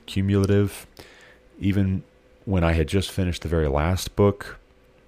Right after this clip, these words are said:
it had been a while <laughs> since I had started the first book,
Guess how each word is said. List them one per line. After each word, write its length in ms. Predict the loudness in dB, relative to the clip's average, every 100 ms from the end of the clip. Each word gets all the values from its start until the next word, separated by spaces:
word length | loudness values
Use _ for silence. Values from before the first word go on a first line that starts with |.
| _ _ _ _ _ _ -8
it 100 | -6
had 160 | -4
been 140 | -2 0
a 60 |
while 320 | 0 -2 -2 -4
<laughs> 20 |
since 440 | -6 -4 -4 -6 -18 -20 -20 -12
I 100 | -2
had 120 | 0 0
started 320 | 2 2 2
the 80 | 0
first 320 | 0 0 0
book, 360 | 0 0 -4